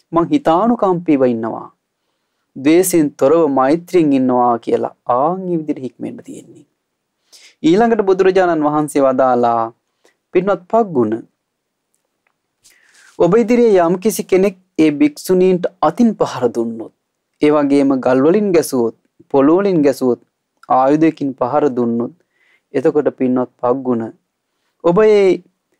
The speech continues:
ඔබ තුල ඒ භික්ෂුණීන් ගැන යම්කිසි බැඳීමක් ඇති වුණොත්, බැඳීම් සහිත සිතුවිලි ඇති වුණොත්, ඒවා දුරු කරන්න."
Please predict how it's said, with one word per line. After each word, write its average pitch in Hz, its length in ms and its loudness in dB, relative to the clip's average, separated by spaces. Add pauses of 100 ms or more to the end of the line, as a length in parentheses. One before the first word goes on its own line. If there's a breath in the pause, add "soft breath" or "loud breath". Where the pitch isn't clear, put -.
(180)
ඔබ 170 180 2
තුල 214 200 0
ඒ 190 180 4
භික්ෂුණීන් 175 640 2
ගැන 175 140 4
යම්කිසි 170 460 0
බැඳීමක් 175 600 0 (140)
ඇති 147 220 0 (300)
වුණොත්, 135 340 2 (520)
බැඳීම් 147 360 2
සහිත 143 300 -2
සිතුවිලි 147 480 -4 (120)
ඇති - 220 -2
වුණොත්, 135 280 2 (260)
ඒවා 131 300 0
දුරු 120 240 -4
කරන්න." 110 520 -6